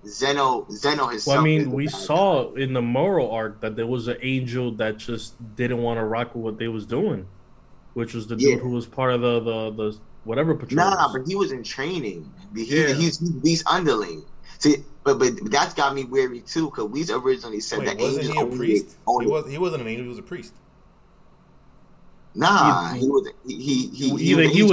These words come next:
Speaker 1: angel.
Speaker 2: training or he
Speaker 1: He was,
Speaker 2: got
Speaker 1: he's a
Speaker 2: demoted
Speaker 1: little
Speaker 2: 'cause
Speaker 1: brother.
Speaker 2: Yeah.
Speaker 1: He, he
Speaker 3: Nah,
Speaker 1: was,
Speaker 3: he was a little brother that was
Speaker 1: underling.
Speaker 3: sent to live with, uh, the, him to understand them or something.
Speaker 1: Yeah.
Speaker 3: So
Speaker 1: Oh, it's
Speaker 2: Jesus.
Speaker 1: only one, yeah,
Speaker 2: So
Speaker 1: it's
Speaker 2: he was
Speaker 1: only
Speaker 2: Jesus.
Speaker 1: one grand priest.
Speaker 4: <laughs>
Speaker 1: It's only one
Speaker 4: Jesus.
Speaker 1: grand priest, and then he got all his kids.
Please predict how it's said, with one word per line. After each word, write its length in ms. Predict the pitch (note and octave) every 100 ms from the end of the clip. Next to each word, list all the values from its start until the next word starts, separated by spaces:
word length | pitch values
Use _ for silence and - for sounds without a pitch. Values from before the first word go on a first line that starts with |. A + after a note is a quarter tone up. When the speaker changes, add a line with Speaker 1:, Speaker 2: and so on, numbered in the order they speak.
| E3
Speaker 1:
angel. 40 | -
Speaker 2:
training 420 | E3+ F#3+ A#3 A#3+
or 140 | G3
he 80 | E3
Speaker 1:
He 40 | F3
was, 60 | E3
Speaker 2:
got 140 | D#3+
Speaker 1:
he's 40 | C#3
a 40 |
Speaker 2:
demoted 240 | C#3 D#3+ D#3
Speaker 1:
little 80 | D#3
Speaker 2:
'cause 60 | C#3 E3
Speaker 1:
brother. 200 | A#2+ G2 - - - -
Speaker 2:
Yeah. 160 | A#2 A#2
Speaker 1:
He, 100 | C3+
he 60 | E3
Speaker 3:
Nah, 240 | F3+ D#3+
Speaker 1:
was, 100 | D3
Speaker 3:
he 80 | F#3+
was 140 | G3
a 60 | F3+
little 200 | F3 F3
brother 240 | - E3+
that 80 | D3+
was 260 | C#3+ G#2 -
Speaker 1:
underling. 180 | F3 -
Speaker 3:
sent 140 | D#3+
to 40 |
live 200 | D3 D#3
with, 220 | D3 C#3 - C#3+
uh, 240 | D3 C#3+
the, 100 | C3+
him 180 | C#3 C#3+
to 240 | D3 C#3
understand 640 | D3 D3 C#3 - D3+ C#3 B2+
them 160 | A#2+
or 120 | A#2+
something. 320 | A2+ C#3 C3+ B2+
Speaker 1:
Yeah. 320 | A#2 G2 E2+ - -
Speaker 3:
So 160 | - -
Speaker 1:
Oh, 100 | D3+
it's 140 | G3 -
Speaker 2:
Jesus. 220 | - A2+
Speaker 1:
only 120 | F3+
one, 140 | F3 - -
yeah, 140 | D#3+
Speaker 2:
So 80 | -
Speaker 1:
it's 40 | D3
Speaker 2:
he 40 |
was 120 | D3
Speaker 1:
only 120 | C#3+
Speaker 2:
Jesus. 160 | E3+ D#3+
Speaker 1:
one 140 | F3 D#3+
grand 320 | D#3 D#3+ -
priest. 360 | E3 B2+ C#3
Speaker 4:
<laughs> 40 | D#3+
Speaker 1:
It's 120 | D3
only 160 | F3+ D3
one 240 | C3 D3
Speaker 4:
Jesus. 160 | B2+ C3+
Speaker 1:
grand 220 | C3 -
priest, 300 | B2+ G#2 -
and 100 | A#2
then 80 | B2
he 100 | C#3
got 140 | C3
all 160 | A2 C3
his 200 | G#2+ -
kids. 480 | B2+ G2+ D#2+ -